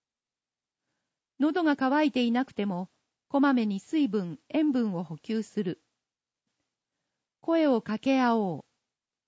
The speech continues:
熱中症患者の約半数は六十五歳以上。高齢者や子どもなどには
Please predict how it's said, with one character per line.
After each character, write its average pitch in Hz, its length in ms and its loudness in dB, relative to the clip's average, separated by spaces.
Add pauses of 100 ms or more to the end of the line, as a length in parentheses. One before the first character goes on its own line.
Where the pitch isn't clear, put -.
(760)
熱 240 240 -2
中 349 180 0
症 330 260 0
患 320 260 0
者 226 120 0
の 185 240 -6 (160)
約 254 300 -2
半 269 260 0
数 - 160 -6
は 170 380 -2 (160)
六 226 300 -2
十 277 200 0
五 262 140 0
歳 247 300 -2 (100)
以 220 100 -2
上。 160 300 -6 (880)
高 294 200 2
齢 294 200 4
者 226 140 -2
や 190 160 0
子 - 140 -6
ど 262 100 2
も 277 100 2
な 269 140 2
ど 247 120 0
に 208 140 -2
は 175 220 -4